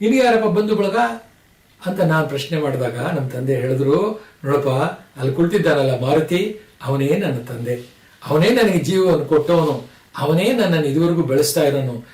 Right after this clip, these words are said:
ನಿನ್ನನ್ನು ಕರುಣಿಸಿರೋನು ಅವನೇ. ಆದ್ರಿಂದ ನನ್ನ ತಂದೆಯನ್ನ ಬಿಟ್ಟು ನಾನು ಹೇಗೆ ಬರಲಿ?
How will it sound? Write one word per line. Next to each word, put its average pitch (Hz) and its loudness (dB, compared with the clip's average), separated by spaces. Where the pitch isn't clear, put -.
ನಿನ್ನನ್ನು 226 2
ಕರುಣಿಸಿರೋನು 240 2
ಅವನೇ. 156 -2
ಆದ್ರಿಂದ 151 0
ನನ್ನ 135 0
ತಂದೆಯನ್ನ 196 2
ಬಿಟ್ಟು 151 0
ನಾನು 143 0
ಹೇಗೆ 143 2
ಬರಲಿ? 135 0